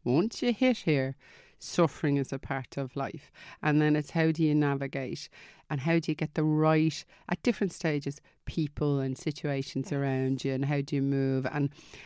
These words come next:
Speaker 1: and I think that for me is, is so important.
Speaker 2: Yeah.
Speaker 1: It is so, so important. And I am really comfortable.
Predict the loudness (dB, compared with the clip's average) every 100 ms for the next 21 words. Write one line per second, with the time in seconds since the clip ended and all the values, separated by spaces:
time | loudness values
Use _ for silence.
0 | -6 -2 0 0 2 2 2 -4 -20 -20
1 | _ _ _ _ _ _ _ -2 2 2
2 | 0 -8 -12 -2 0 2 2 2 2 2
3 | 0 -4 _ _ _ _ _ _ -2 -2
4 | -2 -8 -8 -6 -10 -4 0 0 -2 -4
5 | -8 -10 -12 -14 -14 _ _ -2 -2 -2
6 | -6 -6 0 2 2 -2 -6 -4 -6 -6
7 | -6 -4 -4 -2 -2 0 0 -2 -8 -20
8 | _ 2 4 4 2 0 -6 _ _ _
9 | 0 4 4 4 2 0 -2 -2 0 0
10 | -2 -8 -4 -4